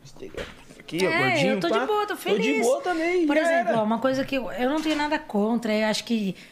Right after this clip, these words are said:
Speaker 2: são coisas que a gente não tem que discutir. Política, religião, é um monte de coisas. Não são só três coisas, né? Que nem falam política, futebol e religião. Não, são várias coisas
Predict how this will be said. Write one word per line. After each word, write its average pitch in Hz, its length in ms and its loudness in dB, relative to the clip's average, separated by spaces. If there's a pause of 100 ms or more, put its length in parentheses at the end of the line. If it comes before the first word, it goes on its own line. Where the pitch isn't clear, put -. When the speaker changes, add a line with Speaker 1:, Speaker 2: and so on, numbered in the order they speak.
(200)
Speaker 2:
são 247 200 -2
coisas 285 300 0
que 330 80 -2
a - 20 -2
gente 285 220 -2
não 294 120 -4
tem 285 140 -4
que 285 80 -6
discutir. 247 720 -2 (380)
Política, 240 540 0
religião, 214 920 2
é 208 340 -4
um - 20 -6
monte 339 500 -2
de 339 100 -2
coisas. 202 320 0
Não 240 100 0
são 277 180 -2
só 247 160 -2
três 254 300 0
coisas, 185 360 0
né? 180 100 -2
Que 180 80 -8
nem 190 120 -4
falam 185 240 -6 (340)
política, 269 360 -2
futebol 254 320 -2
e 269 60 2
religião. 247 360 2
Não, 196 140 2
são 208 200 -2
várias 269 300 -2
coisas 170 440 -2